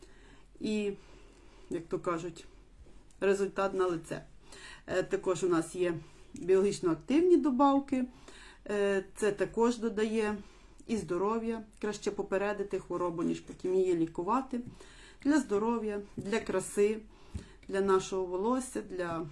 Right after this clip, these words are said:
шкіри, нігтів, для всього організму. Є різні добавки, також можна користуватися. І також є миючі засоби, повністю натуральні, які не шкодять природі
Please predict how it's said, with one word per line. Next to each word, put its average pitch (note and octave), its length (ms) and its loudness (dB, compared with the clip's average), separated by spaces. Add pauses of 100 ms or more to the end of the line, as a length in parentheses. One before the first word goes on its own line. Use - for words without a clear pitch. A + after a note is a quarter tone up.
(140)
шкіри, A#3 600 0 (160)
нігтів, G3+ 560 -4 (880)
для F3+ 260 -2
всього F#3 460 -2
організму. G3+ 760 0 (200)
Є G3 220 2
різні F3+ 300 -2
добавки, G#3+ 540 0
також G3+ 380 -8
можна F3+ 320 -2
користуватися. D#3+ 840 -4 (680)
І C#4 160 6
також G#3+ 640 -2
є F#3+ 420 0 (1200)
миючі E3 460 2
засоби, G#3 540 2
повністю G3+ 520 2
натуральні, G#3 640 2
які G3 220 -2
не F3+ 120 0
шкодять E3 500 -4
природі A3+ 640 0